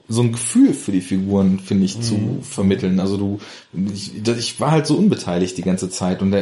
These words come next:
Speaker 2: Ja,
Speaker 1: der
Speaker 2: die, die
Speaker 1: Humor
Speaker 2: sind
Speaker 1: geht
Speaker 2: halt
Speaker 1: dann
Speaker 2: nicht,
Speaker 1: manchmal
Speaker 2: nicht signifikant genug, ne?
Speaker 1: Ja.
Speaker 2: Das ist irgendwie nicht kantig genug ausgearbeitet,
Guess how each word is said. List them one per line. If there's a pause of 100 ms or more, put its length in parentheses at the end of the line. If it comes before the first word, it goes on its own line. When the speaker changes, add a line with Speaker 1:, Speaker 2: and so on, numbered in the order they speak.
Speaker 2:
Ja,
Speaker 1:
der
Speaker 2:
die,
die
Speaker 1:
Humor
Speaker 2:
sind
Speaker 1:
geht
Speaker 2:
halt
Speaker 1:
dann
Speaker 2:
nicht,
Speaker 1:
manchmal (120)
Speaker 2:
nicht
signifikant
genug,
ne?
Speaker 1:
Ja.
Speaker 2:
Das
ist
irgendwie
nicht (460)
kantig
genug
ausgearbeitet,